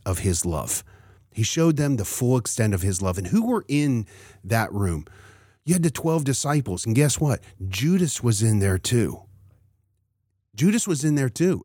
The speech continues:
He became a recipient of this love. He was given a place of honor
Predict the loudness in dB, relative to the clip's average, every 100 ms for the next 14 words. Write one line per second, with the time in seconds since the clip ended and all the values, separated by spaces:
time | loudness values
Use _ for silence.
0 | _ -6 -4 -2 0 0 -2 -2 0 0
1 | 0 -2 -2 0 2 2 2 0 -2 0
2 | 0 2 2 2 0 -6 -2 0 2 0
3 | -4 -8 -12 -20 _ -6 -2 0 0 0
4 | 0 -2 -4 -8 0 2 2 0 0 2
5 | 2 2 0